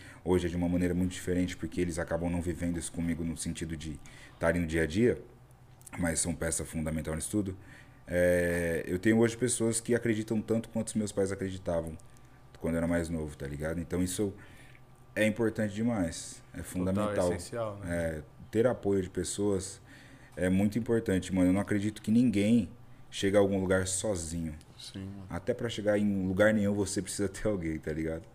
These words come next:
Speaker 1: Então, é, eu acho que é mega importante você ter pessoas que você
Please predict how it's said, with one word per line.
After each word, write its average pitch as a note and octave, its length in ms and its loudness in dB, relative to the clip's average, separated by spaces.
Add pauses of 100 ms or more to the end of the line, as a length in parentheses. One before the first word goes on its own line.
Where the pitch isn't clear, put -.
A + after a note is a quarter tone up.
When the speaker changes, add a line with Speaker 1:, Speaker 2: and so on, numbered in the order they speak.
(600)
Speaker 1:
Então, F2+ 460 2 (480)
é, D#2+ 520 2
eu D#2+ 100 2
acho E2+ 160 -2
que - 80 0
é F#2 60 4
mega F#2 260 2
importante G#2 540 0
você F#2 280 0
ter F2 140 -2
pessoas F#2 440 0
que - 100 -6
você F2 360 -2